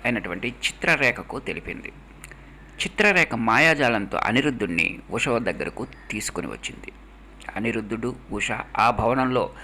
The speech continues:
గాంధర్వ వివాహం చేసుకుని సుఖంగా జీవించసాగారు. ఉషా భవనంలో ఎవరో పరాయి పురుషుడు తిరుగుతున్నాడు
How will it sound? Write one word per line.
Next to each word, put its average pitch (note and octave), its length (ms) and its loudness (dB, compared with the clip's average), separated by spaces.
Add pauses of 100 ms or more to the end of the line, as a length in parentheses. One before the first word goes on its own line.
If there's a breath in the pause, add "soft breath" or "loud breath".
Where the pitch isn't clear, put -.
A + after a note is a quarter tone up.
(580 loud breath)
గాంధర్వ C#3+ 420 4
వివాహం A2 520 2
చేసుకుని G#2+ 400 -6 (160)
సుఖంగా C3 480 0
జీవించసాగారు. - 800 -6 (720 loud breath)
ఉషా B3 300 4
భవనంలో C3+ 540 4
ఎవరో B2 400 2
పరాయి C#3 440 0
పురుషుడు - 360 0
తిరుగుతున్నాడు D3 760 0